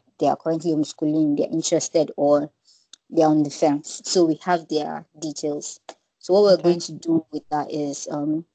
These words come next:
Speaker 1: so we're going to create, like, um, clusters of moms. So people that are probably on the mainland or close to Ikeja.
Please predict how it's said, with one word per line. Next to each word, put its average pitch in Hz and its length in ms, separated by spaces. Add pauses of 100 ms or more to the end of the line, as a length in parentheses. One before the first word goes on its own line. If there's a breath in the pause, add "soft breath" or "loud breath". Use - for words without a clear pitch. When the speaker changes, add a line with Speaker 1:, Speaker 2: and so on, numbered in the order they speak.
Speaker 1:
so 170 140
we're 160 40
going 185 180
to - 120
create, 160 260
like, - 360
um, 139 400 (1300)
clusters 190 540
of 147 120
moms. 151 640 (120)
So 165 360 (240)
people 202 260
that - 100
are 254 80
probably 165 360
on 156 160
the 147 80
mainland 147 640 (400 soft breath)
or 151 300
close - 380
to 156 100
Ikeja. 151 720